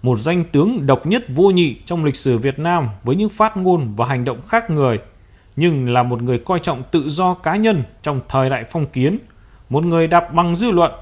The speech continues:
mà sống, không quan tâm miệng lưỡi thiên hạ, một vị tướng, một quý tộc và cả một sự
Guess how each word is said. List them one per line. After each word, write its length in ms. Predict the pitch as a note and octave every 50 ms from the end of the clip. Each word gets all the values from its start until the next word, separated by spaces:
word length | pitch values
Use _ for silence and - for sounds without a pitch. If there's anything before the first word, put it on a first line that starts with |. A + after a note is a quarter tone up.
| - -
mà 200 | D#3 C#3 C#3+ C3+
sống, 380 | - - D#3+ D#3 G3+ B3+ C4 G#3+ - - - - - - - - -
không 240 | - - E3+ D#3+
quan 200 | C#3 D#3+ D#3 D#3 D3 -
tâm 320 | F3+ F3+ F3 C#3+ B2 C3
miệng 220 | C#3 D3 A#2 B2+ C3+
lưỡi 140 | E3+ G3+ A3+ A3+
thiên 160 | - E3+ D3+
hạ, 220 | D3+ C#3+ B2 - - - - - - - - - - -
một 220 | A#2+ C3+ D#3+ D3+
vị 140 | D3+ E3 D3+
tướng, 340 | D#3 - E3 E3 G3 A#3 C#4 - - - - - -
một 160 | C3+ C#3+ D3+ - -
quý 180 | F#3+ A3+ C4
tộc 460 | C4+ - F#3 D#3 - - - - - - - - - - -
và 100 | C#3 C3+ - -
cả 220 | - C3 B2+ A#2+ A#2
một 120 | B2+ C3+
sự 200 | - - C3+